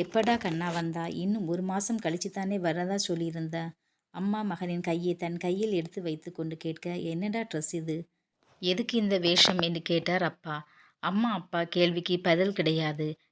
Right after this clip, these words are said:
"என்ன நடந்ததுன்னு சொல்லுங்க, இல்லைன்னா என் தலையே வெடிச்சிடும் போல இருக்கு.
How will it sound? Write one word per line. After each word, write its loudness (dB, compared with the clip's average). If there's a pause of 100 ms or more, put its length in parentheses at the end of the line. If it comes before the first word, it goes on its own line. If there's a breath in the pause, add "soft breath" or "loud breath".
(140)
"என்ன 2
நடந்ததுன்னு 2
சொல்லுங்க, 0 (140)
இல்லைன்னா 2
என் 2
தலையே 4
வெடிச்சிடும் 2
போல 4
இருக்கு. -2